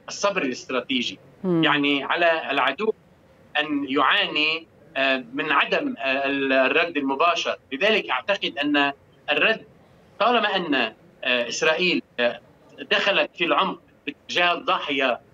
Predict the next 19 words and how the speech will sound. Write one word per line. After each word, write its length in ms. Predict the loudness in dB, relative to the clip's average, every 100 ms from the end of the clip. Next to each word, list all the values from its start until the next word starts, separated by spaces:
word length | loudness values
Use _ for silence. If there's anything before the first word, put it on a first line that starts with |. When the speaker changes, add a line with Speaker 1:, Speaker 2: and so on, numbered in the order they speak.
| _ -4
Speaker 1:
ودخلت 1000 | 2 2 2 -2 -6 -4 0 0 0 -2
بيئة 320 | -2 -2 -2 -6
الضاحية 560 | -2 -2 -2 0 0 -2
الجنوبية 680 | -2 -2 0 -2 -2 -6 -8 -20 -20 -6
وقتلت، 580 | -2 0 0 2 2 -2 _ _ -6
آه، 200 | -2 -2
قائد 520 | 0 2 2 2 -2
ومدنيون 1800 | 0 2 2 -2 _ _ -8 -2 2 0 -2 -4 0 0 2 2 2 2
معه، 540 | 2 2 2 0 -6 -10 _ _ _ -2
لذلك 560 | 2 2 2 -2 -8 _ _ -6
ستنتظر 760 | 0 0 2 2 2 2 0
ردا 460 | -2 -2 -2 -2 -4 -10 -6
من 120 | -4
حزب 280 | -2 -4 -4
الله 380 | -2 0 0 -4 _ _ -6
في 260 | 0 2 0
المدى 520 | -2 -2 0 0 0 -6 -20 -10 0
وكذلك 1000 | 2 2 0 0 2 0 0 2 2 0
لمدنيين. 640 | -2 0 0 -2 -2 -6